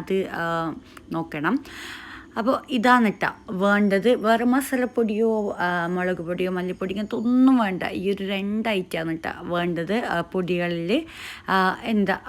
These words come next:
അതിട്ടിട്ട് just ഒന്ന് മിക്സ് ആക്കി എടുക്കുക. ഇനിയാണ് മെയിൻ ആയിട്ടുള്ളൊരു സംഭവം, നമ്മളെ ഫ്രഷ് ക്രീം, ആ, കുക്കിംഗ് ക്രീമോ ഫ്രഷ് ക്രീമോ,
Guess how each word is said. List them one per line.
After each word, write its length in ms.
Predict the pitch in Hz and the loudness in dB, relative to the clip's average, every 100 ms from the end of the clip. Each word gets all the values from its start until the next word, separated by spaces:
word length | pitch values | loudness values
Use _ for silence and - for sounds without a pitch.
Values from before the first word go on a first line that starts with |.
| 202 | -4
അതിട്ടിട്ട് 420 | 208 208 185 202 185 | -2 -2 -2 -2 -2
just 220 | 196 - | -4 -2
ഒന്ന് 120 | 202 190 | 0 0
മിക്സ് 260 | 175 - - | 0 -4 -2
ആക്കി 220 | 175 - 202 | -2 -4 -8
എടുക്കുക. 300 | - - 180 - 269 190 | -6 -4 -6 -6 -4 0
ഇനിയാണ് 540 | 220 247 190 165 180 190 180 | 4 4 4 0 0 2 2
മെയിൻ 440 | 185 190 190 214 202 | 2 0 2 4 4
ആയിട്ടുള്ളൊരു 500 | 160 156 - 151 - - | 4 0 -8 -10 -8 -2
സംഭവം, 400 | 160 143 135 - - | 0 0 -4 -10 -12
നമ്മളെ 240 | 160 160 151 - | -8 -6 -8 -8
ഫ്രഷ് 360 | - 214 220 - - | 0 2 2 0 -4
ക്രീം, 220 | 165 160 - - - - - 160 | -6 -6 -6 -14 -18 -18 -8 -2
ആ, 40 | 170 170 | -2 0
കുക്കിംഗ് 320 | 196 185 180 156 | -4 0 -2 -2
ക്രീമോ 280 | 170 170 170 165 | -2 -2 -4 0
ഫ്രഷ് 320 | 190 185 - - | 0 0 -2 0
ക്രീമോ, 340 | 185 156 156 | 0 2 0